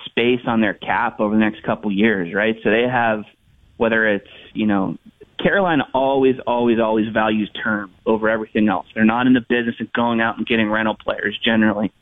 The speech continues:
But, you know, you look at the way the winds are blowing, you look at the, the amount of money that, that, that they have to spend, and you look at a guy like Kane, I think there is interest there.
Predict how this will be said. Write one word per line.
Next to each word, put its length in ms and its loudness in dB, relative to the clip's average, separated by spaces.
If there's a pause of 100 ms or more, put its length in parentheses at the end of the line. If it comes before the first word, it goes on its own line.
(640)
But, 460 -2
you 120 4
know, 200 2
you 180 2
look 240 -2
at 120 -8
the 80 -2
way 300 2
the 100 0
winds 300 0
are 40 -10
blowing, 460 0
you 100 2
look 160 -2
at 80 -4
the, 160 0
the 120 0
amount 220 0
of 60 -2
money 300 0
that, 180 -2 (580)
that, 220 -2
that 120 0
they 80 2
have 320 0
to 140 2
spend, 300 2
and 100 4
you 80 4
look 180 -2
at 60 -2
a 40 -2
guy 180 -2
like 260 -2
Kane, 280 0
I 80 -2
think 220 -4
there 140 2
is 180 0
interest 420 -2
there. 180 -8